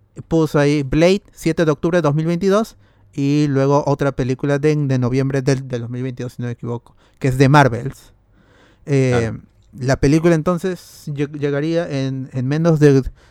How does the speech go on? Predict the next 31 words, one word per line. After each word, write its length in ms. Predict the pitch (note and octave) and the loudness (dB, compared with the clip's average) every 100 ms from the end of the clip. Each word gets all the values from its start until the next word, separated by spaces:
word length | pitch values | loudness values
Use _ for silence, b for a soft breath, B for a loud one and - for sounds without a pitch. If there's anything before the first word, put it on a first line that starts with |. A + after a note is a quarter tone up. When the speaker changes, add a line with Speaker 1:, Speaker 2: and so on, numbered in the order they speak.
| b | b
Speaker 1:
de 180 | C#3 D3+ | 2 4
un, 240 | D#3+ D3+ - | 4 0 -8
de 60 | D3 | -10
un 140 | D3+ F#3 | -8 -6
año. 300 | D3 A#2 A#2+ | -6 -6 -6
No 200 | B2 C3+ | -6 -4
sé 200 | D#3 D3 | -2 -4
si 360 | - B2 A#2 B2 | -4 -8 -8 -8
ya 160 | C3+ B2+ | -6 -6
se 100 | C3+ | -8
está 240 | - C3+ | -4 -2
filmando 640 | - A#2+ C#3 D3 C#3 D3+ _ b b b b b - | 0 0 2 0 -2 -8 _ b b b b b -8
o 260 | A#2+ A2+ | -6 -4
ya 180 | A2+ B2+ | -4 -4
se 220 | - B2+ | -2 -2
va 400 | B2 A#2+ A#2+ A#2+ | 0 -2 -2 -2
a 40 | A#2 | -4
filmar 480 | C3 A#2+ D3+ E3+ D#3 | -4 0 2 2 2
pronto, 540 | E3 E3+ D#3 F3+ G3+ D#3+ _ _ _ - | 2 2 0 -6 -8 -14 _ _ _ -14
porque 300 | A#2+ A#2+ C3 | -12 -8 -8
es 220 | - C#3+ | -6 -4
menos 320 | D#3 F#3+ E3+ | 2 4 6
de 60 | F#3 | 4
un 180 | F3 | 2
año 260 | F#3+ F#3 F3+ | -4 -6 -8
para 220 | - C3+ | -6 -6
una 160 | C#3 D3+ | -6 -6
película 380 | D3 D3 D#3 C#3 | -6 -4 -2 -2
de, 100 | C3 | -4
de 160 | E3+ | -4
Marvel, 320 | G#3 C#3+ D#3+ | -4 0 -2